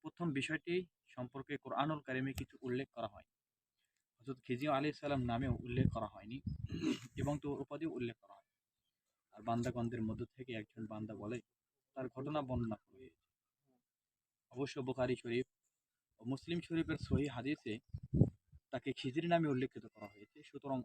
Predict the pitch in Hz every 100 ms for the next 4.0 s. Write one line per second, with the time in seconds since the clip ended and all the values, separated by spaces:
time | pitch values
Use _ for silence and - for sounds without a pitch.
0 | - 131 143 143 151 143 113 120 127 -
1 | 156 165 139 127 120 113 - 107 - 104
2 | 104 120 139 113 214 - 202 - 107 101
3 | 98 95 92 _ 117 123 _ 101 _ 135